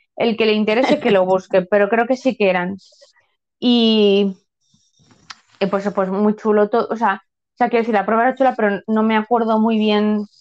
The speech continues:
Speaker 1: de quién ganó ni de quién perdió porque es hace dos semanas y, <laughs> y la verdad no, no nos acordamos. O, o tú sí
Speaker 2: Pues
Speaker 1: te
Speaker 2: me
Speaker 1: acuerdas.
Speaker 2: parece que ganó,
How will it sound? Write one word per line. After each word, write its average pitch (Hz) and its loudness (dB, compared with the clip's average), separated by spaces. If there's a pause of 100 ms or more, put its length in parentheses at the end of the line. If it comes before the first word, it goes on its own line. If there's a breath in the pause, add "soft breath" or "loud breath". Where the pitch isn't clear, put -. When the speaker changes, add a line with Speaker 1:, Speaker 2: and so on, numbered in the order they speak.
(140)
Speaker 1:
de 214 0
quién 220 0
ganó 226 2
ni 247 2
de 208 0
quién 226 -2
perdió 220 0
porque 214 -2
es 190 -4
hace 202 -2
dos 202 -2
semanas 208 -2 (600)
y, 180 2
<laughs> - -8
y 214 2
la 208 2
verdad 208 0
no, 202 0
no 196 -2
nos 196 -4
acordamos. 180 -4 (300)
O, 196 2
o 202 0
tú 220 -2
sí 202 4
Speaker 2:
Pues 202 4
Speaker 1:
te - 4
Speaker 2:
me 190 2
Speaker 1:
acuerdas. - -
Speaker 2:
parece 190 0
que 240 0
ganó, 247 -2